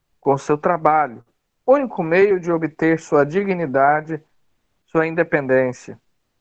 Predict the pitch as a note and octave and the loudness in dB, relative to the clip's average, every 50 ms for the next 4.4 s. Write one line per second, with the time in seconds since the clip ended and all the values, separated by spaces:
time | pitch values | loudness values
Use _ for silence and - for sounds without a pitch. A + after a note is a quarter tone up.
0 | _ _ _ _ _ _ _ _ _ _ - D3+ E3 F#3+ A3+ A3+ A3+ - G#3 G3 | _ _ _ _ _ _ _ _ _ _ -6 -2 0 0 0 -2 -2 -2 -2 -2
1 | F3+ E3 - F#3+ G3 G#3+ A3 G#3+ F#3 D#3 C#3 C3 B2+ C3 D3+ F#3+ G#3+ A3+ A3 F#3+ | -2 -2 0 0 2 2 2 0 0 0 -2 -4 -4 0 4 6 6 6 4 2
2 | F3+ E3 D#3 D3+ D3+ D3+ D3+ D3+ - - C3 C3+ C#3+ E3 F#3 F3+ C#3+ A#2+ A2+ A2 | 2 4 4 4 4 0 -2 -10 -10 -2 2 2 4 4 4 2 2 0 -2 -2
3 | - _ _ _ _ _ _ _ _ _ _ _ _ _ _ _ _ _ - E3 | -6 _ _ _ _ _ _ _ _ _ _ _ _ _ _ _ _ _ 0 2
4 | E3 E3 D#3+ D#3 D3+ D3+ D3 C#3 | 4 4 4 4 2 2 0 -2